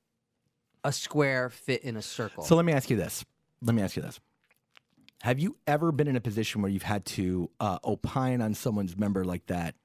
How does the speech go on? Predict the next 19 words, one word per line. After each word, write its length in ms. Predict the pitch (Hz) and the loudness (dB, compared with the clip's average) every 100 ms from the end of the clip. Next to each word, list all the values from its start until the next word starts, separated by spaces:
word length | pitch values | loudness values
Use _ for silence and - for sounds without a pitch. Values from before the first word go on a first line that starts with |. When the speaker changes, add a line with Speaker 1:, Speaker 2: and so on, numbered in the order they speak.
| _ _ | _ _
Speaker 2:
in 120 | 123 | 0
a 80 | 113 | 2
negative 360 | 101 98 90 82 | 2 0 -2 -2
way? 240 | 69 65 - _ _ _ _ _ _ - | -4 -6 -12 _ _ _ _ _ _ 2
Speaker 1:
I 200 | 143 202 | 4 4
know 380 | 208 147 135 - | 2 2 0 0
I, 160 | 131 131 | -2 0
it, 160 | 135 - | -4 -4
it 120 | 139 | -4
has 100 | 131 | -2
happened 400 | 107 139 160 135 | 0 2 2 -2
to 120 | - | -2
me 580 | 131 131 160 180 156 151 - | -2 -2 -2 -2 -2 -6 -8
where 260 | 123 120 117 | -2 0 0
I've 220 | 127 113 | -2 -2
been 200 | 131 120 | -4 -2
with 120 | 123 | -6
someone 340 | - 127 123 117 | -4 -4 -4 -6
who 300 | 123 117 | -8 -8